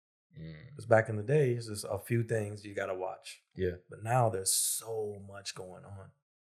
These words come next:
Speaker 2: So yeah, it's just one little misstep, one bl-, one tiny misconfiguration.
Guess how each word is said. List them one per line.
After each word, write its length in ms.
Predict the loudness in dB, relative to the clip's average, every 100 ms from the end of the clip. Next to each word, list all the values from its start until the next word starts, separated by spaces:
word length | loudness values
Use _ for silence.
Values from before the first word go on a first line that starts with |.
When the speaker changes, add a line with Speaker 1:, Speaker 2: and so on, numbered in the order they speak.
| _ _ _
Speaker 2:
So 100 | -2
yeah, 200 | 0 0
it's 180 | -4 -8
just 500 | -8 -6 -4 -6 -10 _ _ _ _ _ _ _
one 300 | 4 6 8
little 160 | 6 2
misstep, 600 | 0 0 2 2 0 -2
one 240 | -4 -4
bl-, 160 | -4 -8 -10
one 280 | 0 4 4
tiny 300 | 0 -6 -2
misconfiguration. 1120 | 0 0 -2 -4 -4 -4 -4 -6 -6 -6 -8